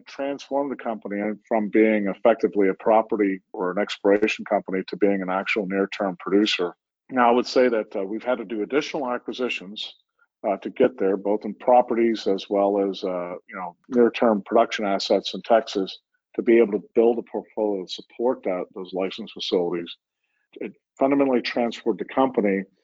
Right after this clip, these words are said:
and we can see from the, the equity side that the, the market rewarded us for that transaction. And we were able to use, leverage that success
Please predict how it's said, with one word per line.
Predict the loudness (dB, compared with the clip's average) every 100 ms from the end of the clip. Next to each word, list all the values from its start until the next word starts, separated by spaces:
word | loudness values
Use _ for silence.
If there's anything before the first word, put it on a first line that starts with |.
| _ _ 0
and | 2
we | 2
can | 0
see | 2 4 4 2
from | 0 2
the, | 2 2 6
the | 6
equity | 6 4 2 2
side | 0 0 0 -2
that | -6 -2
the, | 0 0 -2 -6
the |
market | -4 -2 -2 -2
rewarded | -2 0 2 2 0
us | -4
for | -8 -6
that | -6 -4 -8 _ _
transaction. | -4 -4 0 0 -2 -4 -10 -12 _ _ _ _
And | 0
we | 4
were | 6
able | 4
to | 0
use, | -2 -4 -4
leverage | -2 -2 -2 -4
that | -8
success | -8 -12 -6 -4 -4